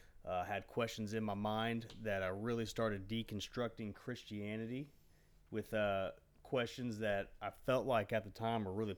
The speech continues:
pulling me away from God, and ended up, through deconstructing the Bible and Christianity, finding God on a much deeper level that, uh, I really never thought was possible. And, uh,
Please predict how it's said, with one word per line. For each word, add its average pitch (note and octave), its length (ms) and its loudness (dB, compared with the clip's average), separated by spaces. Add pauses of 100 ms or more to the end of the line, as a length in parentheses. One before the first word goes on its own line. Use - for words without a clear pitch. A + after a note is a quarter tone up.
(120)
pulling A#2 240 -2
me G#2+ 120 -4
away G#2 320 0
from G#2 260 -8
God, F2 420 -2 (140)
and F#2 260 -8
ended G2+ 320 -6
up, F#2 240 0 (160)
through B2+ 300 2
deconstructing A#2 760 0
the G2 40 -2
Bible A2 480 4 (460)
and G2+ 100 -8
Christianity, G#2+ 720 0
finding G#2+ 380 0
God G#2 240 4
on G2 120 0
a F#2+ 40 0
much G2 280 0
deeper G#2+ 220 -4
level G2+ 440 0 (260)
that, F#2 200 0
uh, F2+ 380 0
I E2+ 60 -4
really G#2 240 -2
never F2+ 200 -4
thought F2+ 220 -2
was E2+ 100 -6
possible. G#2+ 600 -2 (680)
And, F#2 280 -2
uh, E2+ 300 2